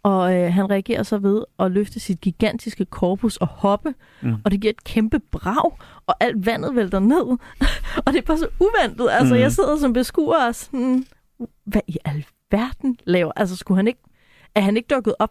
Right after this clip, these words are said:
Speaker 1: ved det her busstopsted for at trøste de to ensomme børn?
Speaker 2: Mm.
Speaker 1: Og nu står han og skræmmer dem ved at hoppe for at få regnen til at komme ned. Jamen, det er så mærkeligt, Martin.
Speaker 2: Ja.
Speaker 1: Altså, jeg er så lost i det her univers. Det må jeg bare sige.
Speaker 2: Ja, det er dejligt, ikke?
Speaker 1: Men samtidig er det smukt.
Speaker 2: Mm.
Speaker 1: Men, men,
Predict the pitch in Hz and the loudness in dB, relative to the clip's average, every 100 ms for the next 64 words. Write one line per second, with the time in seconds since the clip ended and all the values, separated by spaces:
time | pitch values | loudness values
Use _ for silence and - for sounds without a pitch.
0 | - 233 190 233 - 233 185 151 - 175 | -2 -4 -2 -4 -6 -4 -2 0 0 -2
1 | - - 214 - 185 175 226 180 214 214 | -2 -4 -2 -2 -4 0 0 2 0 0
2 | 165 226 220 196 - 123 110 104 214 233 | -2 -2 -2 -4 -6 -6 -6 2 2 2
3 | 208 220 226 - - 190 208 247 190 180 | 0 0 0 -2 -4 -2 0 0 2 2
4 | 165 _ - 190 196 240 196 180 175 - | 0 _ 0 0 0 -2 -4 0 -2 0
5 | 196 226 220 202 196 170 202 254 226 - | -2 -2 -4 -2 0 0 0 0 -4 -12
6 | _ - - - 240 233 220 202 208 185 | _ -20 -6 0 2 4 2 0 0 2
7 | 180 214 185 170 - 202 - 214 220 196 | 0 -4 -2 0 2 0 0 0 2 2
8 | 208 - 285 233 196 208 - 202 214 190 | 2 0 0 2 2 0 -4 0 2 2
9 | 190 180 180 196 - - _ - 247 220 | 2 0 0 -4 -10 -20 _ 0 2 2
10 | 202 220 220 208 220 104 - - 107 90 | 0 -2 0 0 0 -4 -6 -4 -2 -2
11 | 98 139 196 - 247 233 269 262 294 214 | -2 -4 -6 -2 0 0 -2 -2 -2 0
12 | 220 - 247 - - - 117 104 101 233 | 0 0 -2 -2 -18 -2 0 0 0 0
13 | - 226 | 0 -4